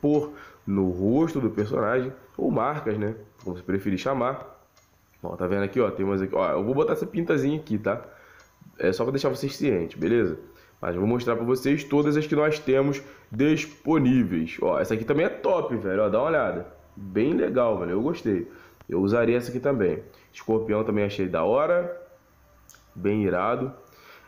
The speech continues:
É, eu não vou mexer muito, cara. Eu vou usar esse padrão aqui porque eu gostei, tá? Mas eu vou mostrar pra vocês as,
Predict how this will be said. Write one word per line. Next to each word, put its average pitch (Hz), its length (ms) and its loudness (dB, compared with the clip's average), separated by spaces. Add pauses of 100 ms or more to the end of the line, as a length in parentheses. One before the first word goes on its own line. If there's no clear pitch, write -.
É, 113 400 4
eu 190 200 4
não 214 200 2
vou 180 160 2
mexer 185 320 2
muito, 160 360 2
cara. 107 180 2
Eu 110 40 4
vou 123 140 2
usar 127 180 4
esse 127 120 -4
padrão 110 380 2
aqui 110 200 -2
porque 135 380 -2
eu 139 140 6
gostei, 135 680 2 (240)
tá? 107 360 -4 (240)
Mas 139 360 -2
eu 151 80 2
vou 135 100 2
mostrar 147 540 2
pra 160 100 0
vocês 131 720 -2
as, 113 320 -4